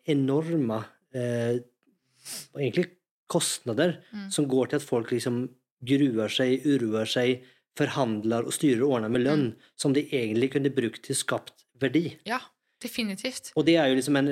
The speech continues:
Speaker 1: liksom man har rigget en prosess med en ekstrem waste, da.
Speaker 2: Ja. Og så må jeg bare si en ting her, før vi fortsetter ned og snakker om, om lønn. Nå snakker vi jo primært om fast lønn. Eh, så tenker sikkert kanskje noen av de som lytter at, «Å ja, men,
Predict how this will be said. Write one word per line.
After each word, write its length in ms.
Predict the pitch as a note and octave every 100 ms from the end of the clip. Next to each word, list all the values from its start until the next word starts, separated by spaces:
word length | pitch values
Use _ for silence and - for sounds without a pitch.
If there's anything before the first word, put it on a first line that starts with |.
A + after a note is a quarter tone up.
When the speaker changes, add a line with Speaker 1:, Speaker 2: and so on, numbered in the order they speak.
| C3
Speaker 1:
liksom 140 | C3+
man 160 | C3+ C3+
har 180 | C3+
rigget 420 | C3+ C#3 B2+ A2+ -
en 80 |
prosess 480 | B2 B2+ B2+ A#2 -
med 220 | C3 C3 B2+
en 100 | B2+
ekstrem 720 | - - - B2 C3+ C#3+ C3+ -
waste, 460 | B2+ D3 F3+ -
da. 120 | F#3+ - _ _ -
Speaker 2:
Ja. 120 | B3 - _ _ _ _ -
Og 60 |
så 40 | C4
må 60 | D4+
jeg 60 |
bare 100 | C#4
si 300 | - - A3 _ -
en 240 | F#3+ F3+
ting 220 | - F#3 F3
her, 260 | F#3 F3 - -
før 80 | G3 F#3
vi 60 |
fortsetter 640 | F3 - F#3+ - - F#3 F3+
ned 340 | F3 F#3+ - -
og 60 | -
snakker 320 | - F#3+ - F3+
om, 100 | F3 -
om 240 | F3 E3+
lønn. 240 | F3 F#3 D#4+ G4+ -
Nå 80 | G3
snakker 220 | G3+ F#3+
vi 40 | F#3
jo 40 |
primært 280 | - F#3+ F#3
om 100 | -
fast 500 | - F3+ - - -
lønn. 160 | C4 G4+ _ _ _ _ _ _ _ _
Eh, 160 | A3+ A3
så 160 | G#3+ A3
tenker 360 | - C4 G3+ G3+
sikkert 400 | F#3+ G3+ - - _
kanskje 280 | - G#3+ G3+
noen 160 | G#3+ G3
av 20 |
de 100 | F#3
som 200 | F#3 F#3+
lytter 260 | F#3+ - F#3+
at, 140 | F3+ -
«Å 80 | -
ja, 200 | C#4 C4
men, 340 | A3 A3 G#3